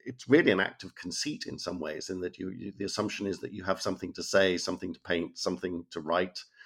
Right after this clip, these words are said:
that other people are going to be interested in or take something from. But we all clearly have, in various shapes and forms, the need to have our say. But the natural experiment about wind farms and whether or not you do it in your way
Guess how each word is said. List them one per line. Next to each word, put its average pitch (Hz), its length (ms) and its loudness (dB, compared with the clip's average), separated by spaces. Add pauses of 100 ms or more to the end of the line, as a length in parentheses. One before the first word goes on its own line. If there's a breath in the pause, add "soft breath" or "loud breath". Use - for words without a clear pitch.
(520 loud breath)
that - 160 -2
other - 220 4
people 92 340 -2
are 85 80 6
going 90 240 2
to - 120 -8
be 95 140 -2
interested 92 380 -2
in 95 140 -2
or 85 100 -6
take 101 220 0
something 73 360 -4
from. 73 380 -4
But - 240 0 (380)
we 131 180 10
all 120 220 10
clearly 92 320 4
have, 95 440 2
in 92 160 -2
various 92 560 6
shapes - 400 -2
and 87 140 -6
forms, 92 300 -2
the 85 100 -2
need 87 280 0 (160)
to 73 80 -6
have 87 220 -2
our 78 180 -2
say. 87 340 4 (880 loud breath)
But 104 120 6
the 107 80 6
natural 120 360 6
experiment 104 720 4 (120)
about 95 380 2
wind 104 300 4
farms 82 400 0
and 98 160 -2
whether 90 180 2
or 90 160 -2
not 90 240 -2
you 110 140 -4
do 101 160 4
it 92 160 2
in 85 120 -4
your 98 280 8
way 82 340 4